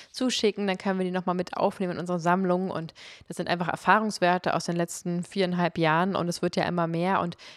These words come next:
da einfach probieren und sich trauen und man kann ja gar nichts falsch machen. Ich hab das so oft, dass ich so verunsicherte Nachrichten kriege, kann ich auch das statt dem nehmen und kann ich hier und da? Na klar, probier's aus und zur Not fällst du auf die Nase, es wird schon irgendwie noch genießbar sein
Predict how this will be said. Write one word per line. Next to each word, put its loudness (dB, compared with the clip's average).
da -6
einfach -2
probieren 0
und -2
sich -4
trauen 2
und -2
man -2
kann -8
ja 0
gar -2
nichts -8
falsch -2
machen. -6
Ich -12
hab -6
das -10
so 2
oft, 2
dass -4
ich -6
so -4
verunsicherte 0
Nachrichten 0
kriege, -6
kann -2
ich -2
auch -2
das 2
statt 0
dem 2
nehmen 0
und -4
kann -2
ich -4
hier -2
und -4
da? 0
Na 0
klar, 0
probier's 0
aus 6
und -4
zur -6
Not 2
fällst 0
du 4
auf -2
die -4
Nase, 2
es -8
wird -4
schon -2
irgendwie 0
noch -4
genießbar 0
sein 2